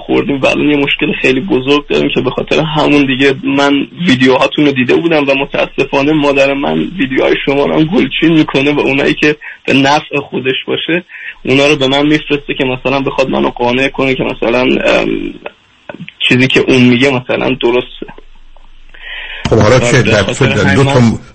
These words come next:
Speaker 2: دو تا مورد اصلی که با مادر اختلاف نظر دارید چیه؟
Speaker 1: ببین من یه آدمیم که مامانم خیلی به قضیه دین و به چیزایی که توی دین اومده خیلی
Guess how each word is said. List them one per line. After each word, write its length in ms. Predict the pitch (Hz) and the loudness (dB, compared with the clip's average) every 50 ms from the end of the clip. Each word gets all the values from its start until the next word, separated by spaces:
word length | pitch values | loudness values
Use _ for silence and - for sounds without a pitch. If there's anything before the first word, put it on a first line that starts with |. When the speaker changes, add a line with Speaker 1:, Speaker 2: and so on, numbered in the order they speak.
| - - | -6 0
Speaker 2:
دو 120 | - 135 | 2 2
تا 180 | 131 131 135 131 | 2 2 2 2
مورد 440 | 123 113 110 104 101 107 113 113 113 | 2 4 4 2 4 4 4 4 4
اصلی 460 | 110 95 98 95 - - - 107 104 | 2 2 2 -2 -4 -4 -4 -4 -4
که 120 | 98 - | -2 -2
با 140 | 95 90 87 | -2 -2 -2
مادر 360 | 87 87 87 82 85 85 85 | -2 -2 -2 0 0 0 -2
اختلاف 400 | 80 - - - 85 85 82 - | -2 -6 -6 -4 -4 -4 -4 -4
نظر 360 | 82 80 80 78 78 80 78 76 | -4 -4 -4 -4 -2 -2 -2 -2
دارید 380 | 73 78 78 80 101 104 101 | -2 -2 -2 -2 -4 -6 -8
چیه؟ 280 | - - - 76 73 73 - - - - - - - - - - - - - - - - - - - - - - - - - - - 988 - 988 - - - - - - - - - - - - - - - - - - - - - - - | -12 -14 -12 -12 -12 -12 -16 -20 -20 -20 -20 -20 -20 -20 -20 -20 -20 -20 -20 -20 -20 -20 -20 -20 -20 -20 -20 -20 -20 -20 -14 -10 -10 -8 -8 -8 -8 -8 -6 -6 -6 -6 -6 -6 -6 -6 -8 -8 -8 -10 -12 -16 -16 -18 -18 -18 -16 -2 2
Speaker 1:
ببین 500 | 160 156 175 190 202 208 208 185 165 175 | 4 4 6 6 6 6 6 6 6 6
من 200 | 180 185 196 208 | 4 4 4 2
یه 120 | 214 208 202 | 2 2 0
آدمیم 460 | 196 175 170 185 185 190 208 208 196 196 | 0 0 0 -2 -2 0 0 -2 -2 -2
که 60 | 190 | -2
مامانم 360 | 180 175 170 170 185 196 202 190 - - | -2 0 0 0 0 -2 -4 -6 -4 -2
خیلی 180 | 196 185 196 | -2 -2 -2
به 140 | 190 165 175 | -2 -4 -4
قضیه 400 | 175 170 156 151 151 165 175 190 170 160 156 | 0 0 -2 0 2 0 0 0 0 -6 -10
دین 280 | 160 180 196 196 190 185 | -4 -2 0 0 2 2
و 160 | 180 170 160 | 2 2 0
به 180 | 147 143 151 143 - - | 0 -2 -4 -4 -2 -6
چیزایی 260 | 151 147 170 170 170 | -2 0 0 0 2
که 120 | 165 165 156 - - | 2 0 -2 0 0
توی 100 | 175 170 | 0 0
دین 240 | 156 156 160 156 156 | 2 2 2 4 4
اومده 280 | 151 151 147 143 160 165 - - | 4 4 2 2 0 -2 0 0
خیلی 260 | 175 170 165 165 | 2 2 2 2